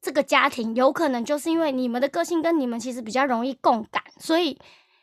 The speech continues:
所以他，他选择了这个家庭，然后你们愿意陪他这样做，虽然你也有不爽的时候，但是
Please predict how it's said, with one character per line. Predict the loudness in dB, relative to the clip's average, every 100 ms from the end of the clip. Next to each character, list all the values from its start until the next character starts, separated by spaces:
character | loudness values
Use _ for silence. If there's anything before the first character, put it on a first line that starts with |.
| _
所 | 0 4
以 | 4
他， | 4 2
他 | 0 2 2
选 | 2 0
择 | -2 -4
了 | -2
这 | -2
个 | -2
家 | 0 0 -2
庭， | -4 2
然 | 8
后 |
你 | 10
们 | 10 8
愿 | 8 6
意 |
陪 | 4 0
他 | -2 0
这 | 0
样 | 0
做， | -4 -2
虽 | 2
然 | 4 4
你 | 2 -2 -10 -4
也 | 0
有 | 2
不 | 2 -2
爽 | -2 -4 -6
的 | -10
时 | -6
候， | -4 0
但 | 0
是 | 0